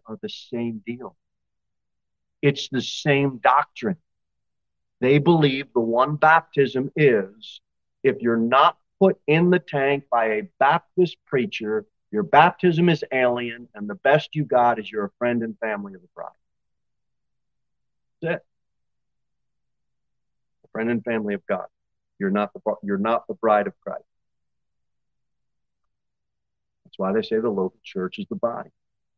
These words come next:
And the water puts you in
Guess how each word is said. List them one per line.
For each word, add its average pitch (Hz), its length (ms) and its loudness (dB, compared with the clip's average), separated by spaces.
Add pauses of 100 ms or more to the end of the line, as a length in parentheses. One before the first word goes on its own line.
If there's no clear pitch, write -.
(480)
And 110 180 -2
the 101 80 0
water 113 640 -2 (600)
puts 113 260 -2
you 120 260 -4
in 113 400 -2